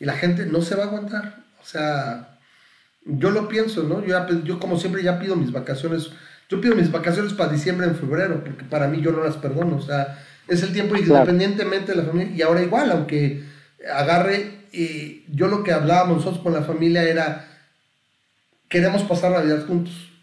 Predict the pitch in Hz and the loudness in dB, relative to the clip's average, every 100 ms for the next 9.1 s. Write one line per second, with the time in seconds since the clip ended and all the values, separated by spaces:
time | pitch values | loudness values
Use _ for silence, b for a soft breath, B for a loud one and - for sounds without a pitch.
0 | _ - 156 180 170 170 165 170 151 139 | _ -10 -6 -2 0 0 0 -2 -4 -4
1 | 151 151 151 - B B B B 156 151 | -2 -2 -4 -6 B B B B -4 2
2 | 180 190 208 196 - 208 202 - 147 147 | 4 4 0 -2 -2 0 0 0 0 0
3 | 170 175 240 - - - - _ - 131 | 2 2 2 0 -6 -12 -20 _ -10 -4
4 | 135 160 196 262 - - - - 120 120 | -2 2 2 2 0 -8 -20 -16 -10 -6
5 | 165 180 143 120 143 202 320 - - b | -2 -2 -2 -4 -2 0 0 -4 -18 b
6 | b b b _ 135 135 139 165 175 147 | b b b _ -4 0 2 2 2 2
7 | 127 185 269 - - - _ _ _ _ | 2 2 2 0 -8 -20 _ _ _ _
8 | _ _ - 147 135 127 120 160 220 175 | _ _ -14 -10 -8 -6 -2 0 0 0